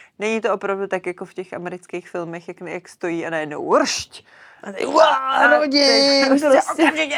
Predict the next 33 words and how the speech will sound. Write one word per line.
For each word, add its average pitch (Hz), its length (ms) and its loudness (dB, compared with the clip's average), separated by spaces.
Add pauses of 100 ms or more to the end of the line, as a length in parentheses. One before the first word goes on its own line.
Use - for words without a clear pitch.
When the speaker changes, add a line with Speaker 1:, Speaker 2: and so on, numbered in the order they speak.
Speaker 1:
do 262 60 -2
porodnice. 311 540 0
Speaker 2:
Jo, 196 320 2
jo, 240 80 -2
jo. 294 60 -10 (280)
Speaker 1:
To - 80 -4
je 262 80 2
další 220 360 0
věc. 165 240 -2 (540)
Když 254 160 -12
odteče 285 400 -4
plodová 247 440 2
voda, 151 380 -6 (500)
hodinu 233 640 -6 (320)
po 208 120 -4
odtoku 208 400 -8
plodové 190 460 -6
vody 160 200 -8
byste 170 260 -20
se - 160 -18
měli 170 240 -10
dostavit, 160 500 -14 (600)
eh, 160 640 -6 (220)
do 180 100 -10
porodnice. 170 600 -6
Speaker 2:
Nejpozději 208 600 -10
hodinu. 185 120 -16
Speaker 1:
Nejpozději, 180 600 -8
ano, 165 340 -8
to - 80 -20
prostě 170 340 -12
ta 190 100 -4
hodina. 160 460 -8